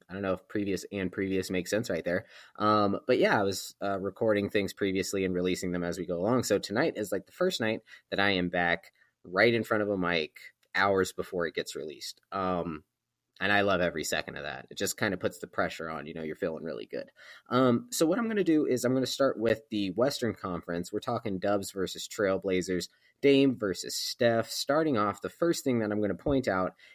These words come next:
is that Golden State has the home court. Honestly, I don't see them losing a home game, which, I mean, that technically gives them the series already. Uh, so I could technically end that there, but I'm not going to.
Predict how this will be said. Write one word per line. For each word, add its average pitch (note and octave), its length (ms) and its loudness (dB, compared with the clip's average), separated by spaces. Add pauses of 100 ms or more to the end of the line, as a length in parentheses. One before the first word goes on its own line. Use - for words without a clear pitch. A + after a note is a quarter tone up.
is G2 120 -6
that F#2+ 360 0
Golden E3+ 300 2
State A2+ 520 2 (180)
has G#2+ 400 -2
the F2+ 80 -6
home D#3+ 340 -2
court. - 340 -8 (640)
Honestly, F3+ 680 4 (360)
I A#2+ 120 2
don't C3+ 240 4
see D3 180 4
them B2 200 4
losing A#2 260 2
a F#2 80 -2
home D#3+ 320 2
game, F#2+ 260 2
which, - 360 -2 (340)
I G2+ 60 -2
mean, F2+ 380 -2
that G2 180 -2
technically G2+ 420 -2
gives F#2 240 -2
them F#2+ 160 0
the D#2+ 80 -6
series F2+ 420 0
already. F2 560 2 (380)
Uh, E2+ 160 -2
so F#2+ 140 -2
I F#2+ 80 2
could F#2+ 120 -6
technically F#2+ 480 -4
end F2+ 140 0
that D#2+ 160 -6
there, A#2+ 220 6
but F2+ 80 0
I'm G2 100 0
not C#3 180 -2
going G#2+ 300 0
to. C#2 220 -10